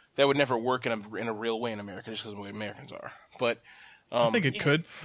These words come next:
Speaker 2: I don't ever see anyone buying shit from the, uh, automated Best Buy vending machines in the airports, but that's probably 'cause they just fill it with expensive garbage.
Speaker 1: Yeah, who wants to buy a fucking, like, three hundred dollar, um, headphones? You know, <laughs> no,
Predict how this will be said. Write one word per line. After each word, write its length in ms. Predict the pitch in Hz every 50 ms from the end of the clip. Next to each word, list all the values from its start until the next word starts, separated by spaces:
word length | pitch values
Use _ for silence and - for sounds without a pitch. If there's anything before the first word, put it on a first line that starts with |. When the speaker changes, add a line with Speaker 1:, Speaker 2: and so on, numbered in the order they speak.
| - - -
Speaker 2:
I 80 | 156
don't 160 | 165 175 160 156
ever 180 | 156 147 139
see 300 | 135 - - 156 151 143
anyone 440 | 139 143 139 135 135 131 131 131 127
buying 500 | 113 - 131 135 139 139 139 135 131 120
shit 340 | - - - 160 160 - -
from 240 | - - 135 127 131
the, 140 | 131 127 127 135 - _ - _ -
uh, 220 | 135 123 120 117 -
automated 540 | - 143 139 139 135 135 131 127 123 123 117 -
Best 260 | 131 123 123 - -
Buy 220 | 131 127 135 139
vending 300 | 131 127 131 131 131 127 131
machines 440 | 127 120 - 135 135 135 123 120
in 160 | 123 123 123 123
the 100 | 120 120
airports, 640 | 135 165 160 - - 131 120 123 - - - - - _ _ _ _
but 220 | - 117 120 120 - _ - - - - - _ -
that's 160 | 131 139 127
probably 240 | - - 139 135 135
'cause 300 | 131 - 131 127 120 120 - _ _ _ - - _ _ _ _ _ _ -
they 100 | 123 127
just 180 | 127 127 - -
fill 140 | - 131 135
it 80 | 131
with 140 | 123 120 -
expensive 520 | 123 - - - - 147 147 - 127 123
garbage. 400 | - 131 135 135 - - - - -
Speaker 1:
Yeah, 100 | 147 123 120
who 140 | 139 175
wants 160 | 175 170 160 -
to 60 | 135
buy 160 | 139 139 135
a 80 | 131 123
fucking, 340 | - 139 - - 131 120
like, 140 | 113 110 113
three 220 | - - 143 139 131
hundred 160 | 135 127 123
dollar, 520 | 123 123 117 117 117 113 113 110 107 107 _ _ _ _ _ _ _ _ _ -
um, 580 | - 113 110 107 107 107 107 104 104 104 110 _ _ _ _ _ _ _ -
headphones? 680 | - 143 139 131 - 113 104 98 98 98 - - - - _ _ _ _ _ _
You 120 | - 127
know, 160 | 117 - 180 156
<laughs> 60 | 175
no, 200 | 160 147 143